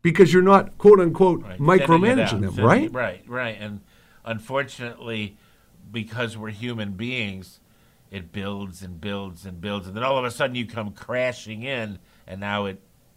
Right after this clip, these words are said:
Speaker 2: confirms their fear of being micromanaged.
Speaker 1: So, absolutely, Ted. And so here's an example to remove communication ambiguity, okay? So let's say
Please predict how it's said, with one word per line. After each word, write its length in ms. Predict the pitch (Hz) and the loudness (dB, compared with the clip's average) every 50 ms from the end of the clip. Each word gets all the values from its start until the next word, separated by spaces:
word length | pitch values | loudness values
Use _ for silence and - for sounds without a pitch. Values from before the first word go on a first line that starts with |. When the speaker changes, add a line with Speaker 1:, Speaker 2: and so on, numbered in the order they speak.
| _ _ _ _ _ _ | _ _ _ _ _ _
Speaker 2:
confirms 800 | - - 107 98 92 _ - 143 175 180 165 135 113 101 92 - | -16 -14 -14 -14 -14 _ -8 -6 -4 -4 -4 -4 -4 -6 -12 -12
their 220 | - 101 95 90 92 | -14 -12 -12 -12 -12
fear 600 | - _ _ _ - 101 95 90 82 80 78 - - | -14 _ _ _ -14 -14 -12 -12 -12 -14 -16 -16 -14
of 200 | - 90 87 82 | -16 -16 -14 -14
being 360 | 95 95 90 85 82 76 73 73 _ _ _ _ _ _ _ - | -16 -16 -16 -16 -18 -20 -20 -20 _ _ _ _ _ _ _ -16
micromanaged. 840 | 82 80 80 78 - 78 78 76 76 71 69 67 - _ _ _ _ _ _ _ _ _ _ _ _ _ _ _ _ _ _ | -12 -12 -12 -14 -14 -16 -16 -16 -16 -16 -18 -20 -20 _ _ _ _ _ _ _ _ _ _ _ _ _ _ _ _ _ _
Speaker 1:
So, 380 | - - 202 190 175 175 - - - - - | 0 2 4 4 2 0 -4 -8 -12 -8 0
absolutely, 680 | - 156 185 180 - - 160 147 151 165 170 139 123 107 | 4 4 4 4 2 0 0 4 4 2 4 2 0 2
Ted. 260 | - 131 110 101 98 | 2 2 2 2 2
And 240 | - 123 135 135 135 | 0 0 0 0 0
so 360 | - - 165 151 147 147 143 | 2 2 4 4 4 2 0
here's 300 | 139 151 208 233 262 254 | -2 -4 -4 -4 -4 -4
an 100 | 262 226 | -2 -2
example 600 | 185 131 113 107 131 139 139 139 - - 127 113 | 0 0 0 -2 -2 -2 -2 -4 -4 -2 -4 -4
to 160 | 113 - 143 | -2 -2 0
remove 520 | 123 117 113 117 117 135 147 147 131 117 | 2 4 4 4 4 2 0 -2 -4 -6
communication 720 | - - 135 127 127 123 120 120 123 123 120 117 117 123 110 | -8 -8 -6 -6 -4 -4 -4 -2 0 0 0 0 -2 -4 -4
ambiguity, 760 | 110 110 104 98 95 80 90 98 98 85 80 82 - - _ _ _ _ _ - | -4 -4 -4 -6 -8 -8 -8 -6 -6 -6 -8 -10 -14 -20 _ _ _ _ _ -10
okay? 440 | - 107 107 - 127 127 139 151 156 - _ _ _ _ _ _ _ _ _ | -10 -8 -4 -4 -4 -4 -4 -6 -10 -14 _ _ _ _ _ _ _ _ _
So 120 | - - 165 | -6 -2 0
let's 260 | 165 180 220 220 - | 2 2 2 0 0
say 540 | - - 202 185 175 160 143 131 123 117 | 2 2 4 4 4 2 2 2 0 -2